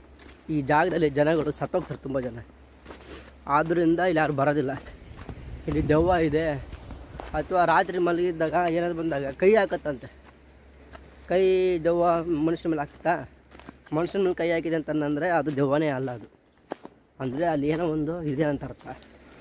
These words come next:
ಅದು ಏನಿದೆ ಅಂತ ಗೊತ್ತಾಗಬೇಕಾ? ಬನ್ನಿ ತೋರಿಸ್ತೀನಿ.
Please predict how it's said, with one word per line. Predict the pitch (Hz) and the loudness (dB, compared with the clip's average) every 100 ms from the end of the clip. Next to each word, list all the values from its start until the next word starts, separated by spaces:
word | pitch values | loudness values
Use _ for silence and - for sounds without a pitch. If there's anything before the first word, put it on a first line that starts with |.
| - - - 151 | -20 -20 -8 -6
ಅದು | 143 160 | 0 2
ಏನಿದೆ | 180 165 | 2 2
ಅಂತ | 170 151 135 | 0 -2 -4
ಗೊತ್ತಾಗಬೇಕಾ? | 147 131 120 165 165 - - - - - - - - - | -4 -6 -6 -6 -8 -12 -20 -20 -20 -20 -20 -20 -20 -18
ಬನ್ನಿ | 123 123 135 - | -12 -10 -10 -12
ತೋರಿಸ್ತೀನಿ. | 123 131 - - - | -18 -18 -20 -20 -20